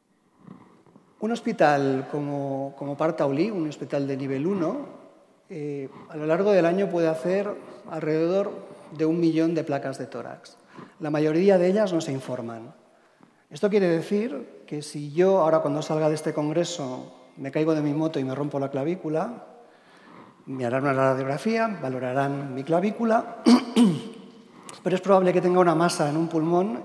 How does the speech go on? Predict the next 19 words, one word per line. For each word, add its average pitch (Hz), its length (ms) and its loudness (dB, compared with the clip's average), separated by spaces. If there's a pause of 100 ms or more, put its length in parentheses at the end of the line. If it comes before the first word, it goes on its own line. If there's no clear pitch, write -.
y 160 60 -6
que 147 120 -2
pase 147 200 -2
desapercibida. 127 800 -6 (920)
La 147 100 0
idea 170 320 6
de 156 100 2
este, 170 400 0
de 156 160 -6
este 156 180 -6
trabajo 185 680 -2
es 160 140 -12
poder 151 300 -2
dotar 156 300 2
de 147 60 -2
una 151 140 -2
capa 139 240 0
de 139 80 -4
seguridad 143 840 -4